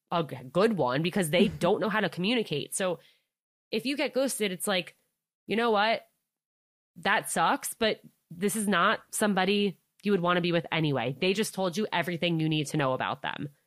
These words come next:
Speaker 1: because they
Speaker 2: Mm-hmm.
Speaker 1: can't communicate. They, they had the opportunity every single second for them was an opportunity to do the right thing and be kind, and they didn't. And you deserve so much more than that.
Speaker 2: I agree.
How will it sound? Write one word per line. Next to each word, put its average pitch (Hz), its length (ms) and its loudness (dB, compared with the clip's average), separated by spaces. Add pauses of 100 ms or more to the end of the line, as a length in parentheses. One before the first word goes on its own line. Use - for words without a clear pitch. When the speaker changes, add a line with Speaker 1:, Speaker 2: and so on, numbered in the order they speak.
(220)
Speaker 1:
because 196 220 2
they 185 160 2
Speaker 2:
Mm-hmm. 190 80 -2
Speaker 1:
can't 170 220 -2
communicate. 151 560 -4
They, 160 240 -4 (360)
they 170 340 0 (260)
had 196 240 2
the 208 120 2
opportunity 185 840 0 (380)
every 202 260 2
single 214 260 0
second - 440 -2
for 190 160 0
them 208 180 4
was 180 160 4
an 185 60 2
opportunity 185 500 0
to 202 100 0
do 185 200 -2
the 180 80 -2
right 180 200 0
thing 196 380 0 (240)
and 190 140 0
be 190 100 0
kind, 180 560 2 (500)
and 185 120 2
they 165 80 4
didn't. - 520 -6 (400)
And 160 420 2
you 185 280 0
deserve 165 440 2 (140)
so - 320 -2
much 127 220 -6
more - 140 -10
than 67 140 -12
that. - 180 -12 (880)
Speaker 2:
I 202 80 0
agree. 147 380 -2